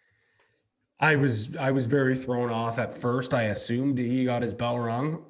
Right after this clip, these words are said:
and then, you know, when he goes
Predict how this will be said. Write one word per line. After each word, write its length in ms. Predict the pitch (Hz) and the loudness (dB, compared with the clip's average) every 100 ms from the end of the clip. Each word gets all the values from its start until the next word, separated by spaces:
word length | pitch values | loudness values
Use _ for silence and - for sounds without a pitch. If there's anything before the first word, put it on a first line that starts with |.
| - | -8
and 200 | 110 113 | -2 -2
then, 540 | 113 110 110 107 110 - _ _ _ - _ _ _ _ _ - | 0 -2 -2 -2 -6 -14 _ _ _ -20 _ _ _ _ _ -10
you 80 | 120 | -4
know, 100 | 107 | -2
when 100 | 107 | -2
he 80 | 104 | -2
goes 340 | 113 110 104 | -2 -2 -4